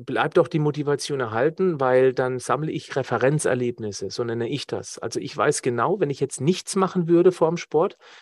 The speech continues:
wie ich mich danach dann Stunden später fühlen würde. Ich würde mich ärgern. Ich sage, „Hätte ich doch mindestens das Aufwärmprogramm gemacht und dann wahrscheinlich noch den Kraftteil gemacht, dann wäre alles in Ordnung.“ Dann ärgere ich mich. Und dieser Ärger, der tut mir mehr weh,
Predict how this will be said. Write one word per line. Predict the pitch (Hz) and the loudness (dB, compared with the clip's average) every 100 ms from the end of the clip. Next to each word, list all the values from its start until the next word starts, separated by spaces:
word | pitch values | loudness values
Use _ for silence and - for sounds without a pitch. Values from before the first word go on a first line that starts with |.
| - | -8
wie | 156 | -8
ich | - | -6
mich | 151 - | -8 -2
danach | 120 113 110 170 165 | -2 0 2 2 2
dann | 156 170 | 0 0
Stunden | 165 165 190 196 | 0 -2 -2 -2
später | - 143 160 165 | 0 0 2 -2
fühlen | 240 302 202 | 0 -2 2
würde. | 117 113 | 0 0
Ich | - | -4
würde | 165 | 0
mich | 202 175 | 2 4
ärgern. | 220 262 269 120 | 4 4 2 0
Ich | |
sage, | 120 139 | -2 -2
„Hätte | 190 | -2
ich | |
doch | 185 | -2
mindestens | 175 202 185 208 | 0 -2 -2 -6
das | 202 190 | -4 0
Aufwärmprogramm | 196 269 139 117 120 - 113 | 2 2 0 0 -6 -4 -4
gemacht | 113 110 101 - - - - | -4 -4 -4 -6 -18 -16 -4
und | 120 | 0
dann | 147 | 2
wahrscheinlich | 165 165 175 180 | 2 4 4 4
noch | 180 | 4
den | 180 160 | 2 2
Kraftteil | 202 214 - - - 120 113 107 | 0 0 -8 -14 -2 4 4 4
gemacht, | 113 113 107 - _ - | 0 0 -4 -8 _ -10
dann | - 131 | -6 0
wäre | 139 139 | 0 2
alles | 190 202 | 2 2
in | |
Ordnung.“ | 196 233 247 139 | 0 0 0 -2
Dann | 170 | -2
ärgere | 180 190 175 | 0 2 4
ich | 147 | 2
mich. | 120 101 151 | -2 -10 -8
Und | 147 | -6
dieser | 147 135 | -4 -2
Ärger, | 113 175 180 190 196 | 2 2 2 0 2
der | 165 | -2
tut | 156 147 | -2 -6
mir | 131 | -4
mehr | 135 175 156 | 0 0 0
weh, | 147 175 | 2 2